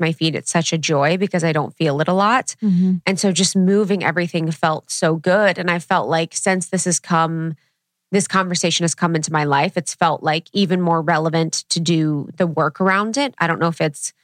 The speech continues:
Speaker 1: 'cause I'll have kids in a couple years and I really wanna be as healed as possible
Speaker 2: Yeah.
Speaker 1: for children. But yeah, I felt incredibly relaxed. And I think even just the knowing of what's going on is important and helpful for me. So in situations where at times I'm just kind of shut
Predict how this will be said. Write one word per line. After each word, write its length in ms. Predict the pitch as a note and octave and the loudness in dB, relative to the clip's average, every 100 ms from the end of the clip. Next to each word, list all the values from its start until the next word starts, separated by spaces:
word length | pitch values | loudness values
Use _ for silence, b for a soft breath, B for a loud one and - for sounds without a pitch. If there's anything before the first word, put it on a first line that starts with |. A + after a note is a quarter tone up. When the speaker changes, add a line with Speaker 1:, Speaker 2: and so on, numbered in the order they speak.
| _ _ | _ _
Speaker 1:
'cause 160 | - F3+ | -2 0
I'll 80 | E3 | 0
have 200 | E3 - | -2 -2
kids 240 | C4+ A3 | -4 -2
in 80 | A#3+ | -4
a 40 | |
couple 240 | G#3+ G#3+ G#3+ | -2 -2 0
years 320 | G3 G3 F#3+ | 0 0 0
and 80 | F3 | -2
I 60 | |
really 260 | D#3+ D#3 D#3+ | -2 0 0
wanna 220 | E3 E3 | 0 0
be 160 | D#3 D#3 | 0 0
as 140 | D#3 | 0
healed 260 | - D#3 D#3 | 0 0 0
as 80 | - | -2
possible 640 | - C#3 - F3+ A3 G#3 | 0 0 -2 -2 -2 0
Speaker 2:
Yeah. 380 | F#3 G#3+ G#3 F#3 - | -2 -4 -4 -8 -4
Speaker 1:
for 100 | G3 | -2
children. 580 | F3 F3+ D#3+ F3 G#3+ G#3 | 0 0 2 2 0 2
But 240 | E3+ C#3 - - | 2 2 -2 -4
yeah, 180 | F3+ F3 | 0 2
I 120 | F3+ | 2
felt 200 | - D#3 | 0 -2
incredibly 600 | F3 - F#3 F#3 F3+ F3+ | -4 -4 -2 0 0 0
relaxed. 680 | D#3+ D3+ C#3+ E3 G3+ - - | 0 0 2 0 -2 -8 -4
And 140 | G3+ G#3 | 0 0
I 60 | G#3 | 0
think 240 | D4 E4 | -2 -2
even 340 | C4 B3+ A3+ | -2 0 0
just 260 | F#3+ F#3+ - | 0 -2 0
the 80 | F#3+ | 0
knowing 460 | F3 E3+ F3 F3+ | 2 2 2 2
of 140 | F3 D#3 | 0 0
what's 240 | E3 - | -4 -4
going 320 | - E3 E3 | -2 0 2
on 400 | D#3+ D3+ E3 A#3+ | 2 2 2 0
is 320 | B3 F#3 E3 - _ _ _ | 0 0 0 -6 _ _ _
important 480 | F3+ E3 - - F3 | -2 -2 -2 -2 -2
and 120 | F3 | -4
helpful 400 | - D#3+ - F#3+ | -4 -4 -2 -4
for 160 | F3+ G#3+ | 0 0
me. 280 | A3 B3 D4 _ _ _ _ - | 0 -2 -8 _ _ _ _ -4
So 200 | - F#3 | 0 2
in 120 | G#3 | 2
situations 640 | G3 G3 G3 F3+ - F#3 E3 | 0 0 2 2 0 -2 0
where 260 | E3+ D#3+ | 2 4
at 160 | C3 D#3 | 2 0
times 320 | - F3 E3 | -2 -2 0
I'm 120 | F3 | -2
just 180 | D#3+ - | -2 -2
kind 160 | F3 D#3+ | -2 -2
of 100 | D#3 | -2
shut 260 | E3+ C#3+ | -2 -2